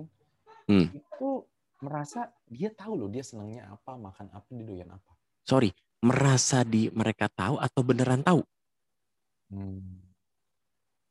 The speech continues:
Speaker 1: Ini, ini beda nih.
Speaker 2: Ini susah ya cara ngomongnya.
Speaker 1: Nah.
Speaker 2: Misalkan
Speaker 1: Hmm.
Speaker 2: ya, misalkan,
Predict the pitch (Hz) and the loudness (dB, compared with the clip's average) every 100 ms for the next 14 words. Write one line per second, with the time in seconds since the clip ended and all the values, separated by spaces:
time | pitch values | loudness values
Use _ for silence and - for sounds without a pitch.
0 | _ - 113 90 120 117 110 98 90 - | _ -2 0 2 2 6 6 6 0 -8
1 | _ _ _ _ - 156 151 151 120 101 | _ _ _ _ -8 -6 -6 -6 -6 -8
2 | 92 104 101 101 98 95 90 - 104 101 | -10 -10 -10 -6 -6 -6 -10 -12 -12 -10
3 | 113 98 76 _ _ _ _ 98 98 95 | -4 -4 -4 _ _ _ _ -16 -14 -14
4 | 92 113 113 110 110 | -14 -14 -12 -14 -14